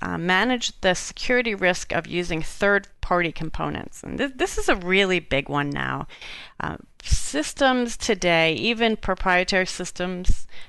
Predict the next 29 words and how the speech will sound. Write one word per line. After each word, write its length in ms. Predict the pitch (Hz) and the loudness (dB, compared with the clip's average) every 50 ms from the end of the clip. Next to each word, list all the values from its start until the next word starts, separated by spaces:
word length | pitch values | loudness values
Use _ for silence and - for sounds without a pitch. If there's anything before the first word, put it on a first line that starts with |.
| - - | -8 -2
that 160 | - 165 160 | 0 0 0
organizations, 840 | 165 165 165 180 175 175 165 151 143 151 160 - - 165 170 160 - | 0 0 -2 -2 -2 -2 -2 -2 -2 -2 -2 -2 -2 -4 -4 -4 -2
Facebook 640 | - 143 151 170 - - - 165 165 165 165 - - | 0 0 0 0 -2 -6 -4 -2 -2 -2 -2 -4 -6
or 340 | 131 131 127 131 - - - - - | -6 -6 -6 -8 -10 -14 -18 -12 -8
Google 360 | - 170 175 165 165 - 165 | -4 -4 -4 -4 -4 -2 -2
or 380 | 170 160 143 135 135 101 - - - - - - - - - | 0 0 2 2 0 0 0 -2 -2 -4 -6 -6 -6 0 2
anyone 580 | - 220 220 185 156 139 135 - - 139 175 - - - - - - | 4 4 6 4 4 2 0 0 -2 -2 -4 -6 -6 -8 -10 -10 -4
uses, 500 | - 214 240 254 220 185 165 160 156 160 | -2 0 0 0 0 0 -2 -2 -2 2
they're 200 | 180 180 175 - | 4 4 4 4
always 380 | - - 220 226 247 247 190 190 | 4 4 4 4 4 2 0 -4
bringing 560 | 180 - - 185 196 202 208 202 196 190 180 | -6 -4 -2 0 2 2 4 2 2 2 0
in 240 | - 180 180 175 175 | 0 0 -2 -2 -2
components 640 | - 165 156 156 - - 180 165 165 160 160 - | -4 -4 -4 -4 -4 -4 -4 -2 -2 -4 -6 -6
from 140 | - 165 156 | -6 -6 -4
the 100 | 156 156 | -4 -2
outside, 640 | 151 147 147 - - - 151 143 143 143 135 - - - - - | -2 -2 -4 -4 -4 -4 -2 0 0 -2 -2 -6 -8 -12 -6 -2
open 300 | - 185 190 - 196 185 | 0 0 0 0 -2 0
source 300 | - - - 175 170 - | 0 0 0 0 -2 -4
components 800 | - - 165 - - - 165 156 156 156 156 151 151 - - - | -6 -8 -8 -6 -4 -2 -2 -2 -2 -2 -2 -4 -4 -6 -6 -6
or 200 | - - - - | -6 -6 -4 -4
even 280 | 170 170 165 165 160 | -4 -4 -4 -4 -4
other 220 | 151 151 156 160 160 | -4 -4 -2 -4 -4
proprietary 680 | - - - - - 156 151 151 151 - 160 151 151 147 | -4 -6 -8 -6 -4 -2 -2 -2 -2 -4 -4 -4 -4 -6
components 600 | - 151 - - 156 151 151 151 147 - - - - - - _ _ _ _ _ | -6 -8 -6 -6 -6 -4 -4 -4 -6 -8 -10 -14 -20 -20 -20 _ _ _ _ _
in 160 | - 202 214 | 0 2 2
to 140 | 202 - 214 | 2 2 0
build 320 | 170 - 175 160 160 156 | 2 4 4 4 4 2
their 100 | - 147 | 0 4
system. 520 | - - - - - - - 139 131 - | 6 6 6 6 4 -6 -8 -8 -8 -8